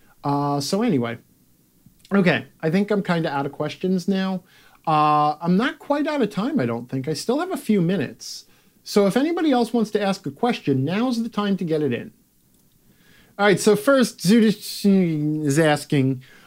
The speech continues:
uh, "What's your favorite gemstone?" Okay, actually, probably no surprise, but, uh, amber is my top gemstone. I don't, like, it's weird. Like, what is my favorite gemstone? It's not like I wear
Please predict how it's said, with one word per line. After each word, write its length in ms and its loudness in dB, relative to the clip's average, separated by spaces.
uh, 220 4
"What's 200 0
your 100 2
favorite 260 2
gemstone?" 460 -2
Okay, 320 2
actually, 600 0
probably 360 2
no 100 2
surprise, 420 -2
but, 240 -6
uh, 380 2
amber 540 4
is 600 2
my 180 -2
top 320 -8
gemstone. 600 -4
I 80 4
don't, 200 2
like, 260 2
it's 180 6
weird. 380 8
Like, 180 2
what 180 6
is 100 2
my 140 2
favorite 360 0
gemstone? 440 0
It's 100 -4
not 100 0
like 140 0
I 60 2
wear 380 4